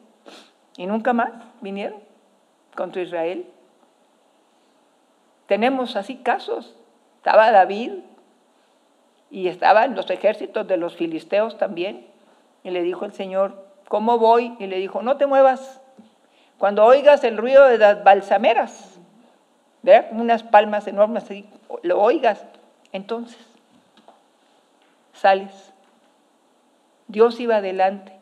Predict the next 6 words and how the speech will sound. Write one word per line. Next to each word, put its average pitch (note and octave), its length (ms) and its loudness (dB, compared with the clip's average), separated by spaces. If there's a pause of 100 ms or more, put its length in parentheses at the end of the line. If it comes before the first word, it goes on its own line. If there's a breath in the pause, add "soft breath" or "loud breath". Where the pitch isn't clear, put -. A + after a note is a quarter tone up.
(160)
y G#3+ 100 -8
desbarató F#3 920 -4 (680)
el F#3+ 160 -8
ejército F#3+ 560 -8
de F3+ 100 -4
filisteos. E3 880 -16